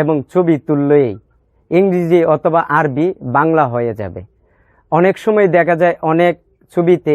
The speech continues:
ইংরেজি লেখা থাকে অথবা আরবি লেখা থাকে। ইংলিশ আরবি পড়তে জানলেও আমরা অনেক সময় বাংলা অর্থ জানি না। আবার অনেক সময় দেখা যায় অনেক অ্যাপসের ভিতরে ইংরেজিতে অনেক কিছু লেখা থাকে, ইংরেজি পড়তে জানলেও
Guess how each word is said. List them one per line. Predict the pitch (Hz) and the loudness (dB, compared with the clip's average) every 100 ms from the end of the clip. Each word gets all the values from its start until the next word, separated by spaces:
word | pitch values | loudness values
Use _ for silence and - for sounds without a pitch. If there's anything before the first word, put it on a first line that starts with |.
| 156 | 2
ইংরেজি | 175 160 151 139 | 0 -2 -2 -2
লেখা | 135 139 | -2 -4
থাকে | 143 123 147 143 | -4 -4 -4 -4
অথবা | 143 143 139 | -2 2 2
আরবি | 143 131 | 0 -4
লেখা | 127 117 107 | -6 -6 -8
থাকে। | 104 123 160 _ _ _ _ _ - 170 | -10 -10 -12 _ _ _ _ _ -2 2
ইংলিশ | 185 202 - | 4 2 2
আরবি | 196 180 160 | 2 2 0
পড়তে | 170 156 180 | 0 0 0
জানলেও | 165 175 151 147 | 2 2 2 0
আমরা | 147 151 | 0 0
অনেক | 151 151 | 0 -2
সময় | 170 160 139 | -4 -2 0
বাংলা | 151 131 | 0 -2
অর্থ | 117 - 165 196 - _ _ - | -4 -6 -6 -6 -10 _ _ -8
জানি | 117 104 98 | -6 -4 -6
না। | 90 _ _ - | -10 _ _ -2
আবার | 170 190 180 | 0 2 2
অনেক | 196 - | 0 -2
সময় | 214 208 180 | -2 0 2
দেখা | 175 165 | 0 2
যায় | 185 - 165 | 0 -2 -2
অনেক | 170 170 | -2 0
অ্যাপসের | 180 160 - 170 | -2 -2 -2 -2
ভিতরে | 156 147 165 165 170 | -2 0 2 2 0
ইংরেজিতে | 175 160 160 160 151 | -2 0 -2 0 0
অনেক | 160 | 0
কিছু | 180 - 185 143 | -4 -4 -2 -2
লেখা | 117 110 | -2 -4
থাকে, | 104 131 165 - - - 170 | -6 -6 -10 -12 -20 -2 0
ইংরেজি | 196 190 190 | 2 2 2
পড়তে | 175 165 190 180 | 2 0 0 2
জানলেও | 185 170 | 2 2